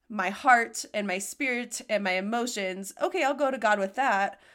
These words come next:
But we don't realize that we can take our body and this process and all of this to God and have him say, "God, what is the next step?" All of that. That's what I love about your integration. I don't think that we always notice that.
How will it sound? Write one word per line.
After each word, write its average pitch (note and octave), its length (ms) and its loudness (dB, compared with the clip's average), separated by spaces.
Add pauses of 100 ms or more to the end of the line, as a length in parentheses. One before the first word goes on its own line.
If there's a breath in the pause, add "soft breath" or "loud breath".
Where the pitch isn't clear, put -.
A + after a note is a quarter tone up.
(180 soft breath)
But G#3 160 -4
we A#3+ 100 -2
don't A3 520 -2
realize A3 500 0
that - 140 -2
we G3+ 100 -4
can G3+ 180 -6
take G3+ 260 -8
our F#3+ 120 2
body F#3 640 0
and G#3 160 0
this F#3+ 140 -2
process G3 800 -2
and F#3 340 -2
all G#3 320 6
of F#3+ 120 -4
this F3+ 400 -6 (260 soft breath)
to A#3+ 140 -6
God A3 340 2
and G3+ 140 -4
have G3+ 180 -2
him G#3 160 -6
say, G3+ 220 -6
"God, A#3+ 300 2
what C#4 140 0
is E4 220 -4
the D#4+ 80 -4
next - 340 -4
step?" - 320 -6 (100)
All G#3+ 140 6
of G3+ 100 2
that. - 200 0
That's A#3+ 280 4
what B3 120 0
I G3 120 4
love F#3+ 280 2
about F3 360 0
your E3 380 -6 (500)
integration. F#3+ 680 -4
I E3 80 0
don't G3+ 200 2
think G#3+ 140 -10
that G3+ 140 -2
we F#3+ 140 -4
always E3+ 440 -2
notice D#3 460 -10
that. - 500 -12